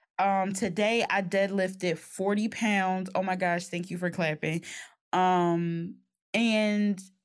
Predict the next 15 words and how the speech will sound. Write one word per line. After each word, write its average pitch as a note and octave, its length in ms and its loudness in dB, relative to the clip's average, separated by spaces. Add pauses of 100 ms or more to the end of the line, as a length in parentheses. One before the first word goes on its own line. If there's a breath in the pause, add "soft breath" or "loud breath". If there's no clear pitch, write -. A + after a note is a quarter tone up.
(120)
it G3+ 440 0 (120)
wasn't G3+ 640 2
as F3 220 2
bad F3+ 320 2
as F3 120 0
I D#3+ 140 2
thought. D#3+ 440 0
Like, D#3 240 0
the E3 100 -2
fact F#3 260 -2
that E3+ 160 0
I E3+ 140 2
was E3 180 0
lifting, D#3+ 560 -2
like, D3 240 0